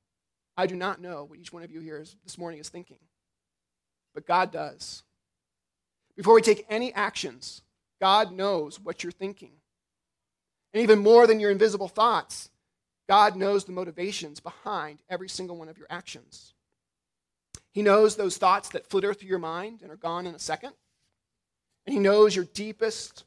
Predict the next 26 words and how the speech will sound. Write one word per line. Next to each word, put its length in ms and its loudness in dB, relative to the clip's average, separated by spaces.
heartfelt 560 -2
longings 540 -6
and 80 -16
desires 720 -8
upon 180 -2
which 180 -8
we 80 -16
dwell 680 0
and 100 -14
we 80 -14
mull 360 -2
over, 360 -14
we 80 -20
dwell 340 -4
on. 160 -18
God 260 2
looks 180 -10
deep 260 -12
into 180 -10
our 100 -2
souls 520 -2
and 160 -20
knows 340 -10
our 80 -16
very 240 -14
thoughts. 600 -20